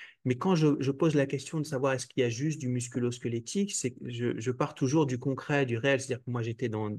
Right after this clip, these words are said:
des cours, on a, on parlera aussi des, des retraites que tu fais, euh, chaque été, euh, où pendant les cours, il y a des personnes qui se lèvent, qui partirent parce que il y a des émotions qui ressortent, il y a des choses, euh,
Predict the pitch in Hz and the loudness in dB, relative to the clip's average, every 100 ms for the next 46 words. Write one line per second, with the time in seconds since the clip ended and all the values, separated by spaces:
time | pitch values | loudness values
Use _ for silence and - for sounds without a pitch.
0 | - - 107 110 107 - 160 175 165 110 | -8 -12 -12 -10 -12 -2 4 6 4 2
1 | 104 104 107 107 - 107 110 117 110 - | -4 -8 -10 -12 -10 -8 -2 0 0 -6
2 | 110 107 90 107 107 107 - 120 - 107 | -4 -2 -2 -4 -4 -6 -6 -8 -8 -12
3 | - - 120 123 127 104 - _ - _ | -12 -10 -2 0 0 -2 -6 _ -20 _
4 | _ - 147 - 120 165 185 185 - - | _ -6 -6 -4 -4 -2 0 -2 -6 -20
5 | _ _ 123 117 113 120 123 - 151 165 | _ _ 0 2 4 2 0 -2 0 0
6 | 160 120 117 113 113 - 175 175 123 120 | 0 -2 -2 -2 -4 0 4 6 6 4
7 | 120 - 151 143 139 117 - 127 135 143 | -2 -6 -2 -2 -4 -8 -4 -2 0 -2
8 | 135 - 113 110 - - 139 139 139 113 | -6 -10 -8 -8 -10 -4 -2 -2 -2 -8
9 | - 123 120 123 - 120 - - - 117 | -6 -4 -2 -4 -8 -20 -20 -12 -4 -2
10 | 113 120 120 - 131 123 117 - - 143 | 0 0 -2 -4 -6 -6 -8 -10 -2 -2
11 | 160 - 113 113 107 131 123 127 120 113 | -2 -4 -2 -2 -4 -2 0 0 -2 -2
12 | 113 | -2